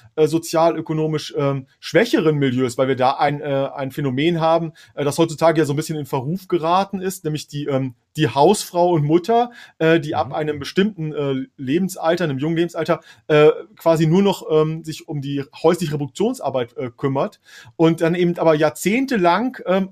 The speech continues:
Speaker 1: auch kocht, ja, und zwar für, für sehr anstrengende Personen, nämlich die Familie, die sehr kritisch ist,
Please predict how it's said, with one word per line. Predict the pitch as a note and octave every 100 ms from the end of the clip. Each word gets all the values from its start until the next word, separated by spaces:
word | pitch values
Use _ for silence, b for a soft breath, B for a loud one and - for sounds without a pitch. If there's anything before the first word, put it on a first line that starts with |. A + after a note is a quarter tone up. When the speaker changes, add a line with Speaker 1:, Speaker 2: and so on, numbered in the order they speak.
| -
Speaker 1:
auch | D#3+ G#3+ -
kocht, | - G#3 - - -
ja, | A2+ E3+
und | F3
zwar | - E3+
für, | F#3
für | E3 - E3 D#3+ D3
sehr | C#3+ D#3+
anstrengende | G#3+ C4 - C#3 C3+
Personen, | C3+ C3 C#3 B2+
nämlich | C3+ C3+
die | D3
Familie, | D#3 E3 G#3 F3+ B2+
die | A#2+
sehr | A#2+ D#3
kritisch | D#3+ - A#3 A3 -
ist, | F3 F3